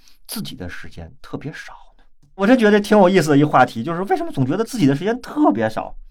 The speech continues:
我是大学老师哈，就是以前我的朋友跟我说，说我特别羡慕当大学老师的。我说为啥？他说你看，你们除了去学校上课之外，剩下的时间你们不用打卡，有课就来，没课就走。我说你要是真了解大学老师这个行业，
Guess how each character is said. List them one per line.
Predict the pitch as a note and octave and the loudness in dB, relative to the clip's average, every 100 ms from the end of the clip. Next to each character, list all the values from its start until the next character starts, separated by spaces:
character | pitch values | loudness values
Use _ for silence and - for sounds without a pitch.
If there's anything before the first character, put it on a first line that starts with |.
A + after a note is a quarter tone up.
| - - - - - - | -20 -20 -16 -16 -14 -4
我 | A#2 | 0
是 | |
大 | E3 | 2
学 | F3+ | 2
老 | A2 | -2
师 | - D3+ | -2 -2
哈， | A#2+ - - - - - | -2 -4 -10 -10 -10 -10
就 | - A2+ | -8 -6
是 | A2+ | -6
以 | |
前 | G2+ G#2 C3 E3+ - - | -6 -2 -2 -4 -10 -18
我 | - F#2 | -10 -8
的 | |
朋 | G2+ F#2 F2 | -8 -6 -4
友 | - - - - - - - | -4 -4 -10 -16 -20 -20 -6
跟 | A2+ | -2
我 | G2 | -2
说， | F#2 G#2 | -2 -6
说 | G2+ A#2+ | -6 -6
我 | G2+ | -6
特 | C3+ | -6
别 | G2 | -8
羡 | - | -8
慕 | F#2 | -12
当 | F#2+ F2+ | -12 -12
大 | E2+ | -12
学 | E2+ | -14
老 | F2+ | -16
师 | - - | -18 -20
的。 | _ _ _ _ _ - | _ _ _ _ _ -10
我 | F#2+ | -6
说 | A#2+ | -4
为 | C#3 | -6
啥？ | - - _ _ _ _ | -10 -20 _ _ _ _
他 | C3+ | -8
说 | |
你 | B2+ | -8
看， | - E2+ - _ - - - - | -8 -12 -12 _ -20 -20 -20 -12
你 | F#2+ F2+ | -8 -6
们 | A2 B2+ C3 | -6 -6 -10
除 | - A#2+ | -12 -6
了 | D3+ | -6
去 | D3 | -6
学 | G#2 | -4
校 | - | -2
上 | C3 C#3+ G2+ | -2 -4 -8
课 | - B2+ | -8 -8
之 | - | -10
外， | - - | -14 -18
剩 | - B2+ | -12 -10
下 | |
的 | F2+ | -10
时 | F2+ | -10
间 | F#2+ G2 | -8 -8
你 | |
们 | F2+ | -4
不 | C3+ | 0
用 | C#3+ | 2
打 | C3+ | 0
卡， | - - - - - - | -2 -12 -14 -16 -16 -14
有 | - G#2+ | -6 -6
课 | D#3+ C3+ | -2 0
就 | A2+ | 0
来， | G2+ G#2+ | -2 -4
没 | A#2 | -4
课 | D3 | -2
就 | C3 | -2
走。 | - - - - _ _ - | -6 -12 -20 -20 _ _ -16
我 | F#2+ | -10
说 | G#2+ B2 | -6 -4
你 | F#2+ | -4
要 | F#2 G2+ | -4 -6
是 | |
真 | F#2 E3+ | -6 -8
了 | A2+ F2+ | -8 -10
解 | D#2+ | -12
大 | D2 F2 | -12 -16
学 | E2+ F2+ | -12 -10
老 | E2 | -10
师 | - | -12
这 | F2 | -12
个 | E2+ | -12
行 | - E2 F2 | -14 -12 -12
业， | E2+ | -12